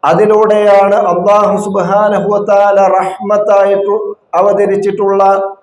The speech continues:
കാ-, കാരുണ്യമായി അവതരിപ്പിച്ചി-, അവതരിച്ചിട്ടുള്ള ആ റഹ്മത്ത് നമ്മുടെ ജീവിതത്തിൽ പ്രകടമാക്കാൻ നമുക്ക് സാധിക്കുക. അല്ലാഹു സുബ്ഹാനഹു വ തആല തൗഫീഖ് നൽകി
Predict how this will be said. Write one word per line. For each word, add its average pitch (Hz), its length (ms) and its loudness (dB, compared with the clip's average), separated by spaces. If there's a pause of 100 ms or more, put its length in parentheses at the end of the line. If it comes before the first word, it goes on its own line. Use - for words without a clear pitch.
(1080)
കാ-, 170 280 2
കാരുണ്യമായി 202 840 2
അവതരിപ്പിച്ചി-, 208 1000 -2
അവതരിച്ചിട്ടുള്ള 202 840 0
ആ 196 400 2
റഹ്മത്ത് 202 560 -2
നമ്മുടെ 190 380 -2
ജീവിതത്തിൽ 202 520 -2
പ്രകടമാക്കാൻ 190 1040 0 (360)
നമുക്ക് 190 280 -2
സാധിക്കുക. 180 1000 -2 (360)
അല്ലാഹു 190 480 0
സുബ്ഹാനഹു 185 680 -2
വ 185 160 -2
തആല 185 220 2
തൗഫീഖ് 185 680 -2
നൽകി 175 600 -2